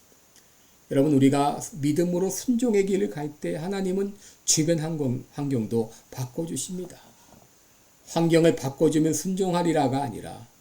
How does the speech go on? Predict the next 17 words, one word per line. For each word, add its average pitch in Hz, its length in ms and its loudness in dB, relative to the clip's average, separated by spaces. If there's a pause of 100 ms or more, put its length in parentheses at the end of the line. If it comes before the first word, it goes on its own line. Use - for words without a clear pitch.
여러분, 175 260 0
우리가 156 380 0 (180)
순종하며 196 680 4
나갈 92 380 -4
때 87 160 -14 (760)
하나님께서 101 520 -6
환경도 127 540 -2
바꿔주십니다. - 760 -14 (1300)
셋째로, 113 400 -2
순종의 110 480 -4
길을 98 220 -10
갈 92 260 -16
때 - 140 -18
하나님은 139 600 -4
일할 151 300 0
사람도 123 540 -4
붙여주십니다. - 720 -12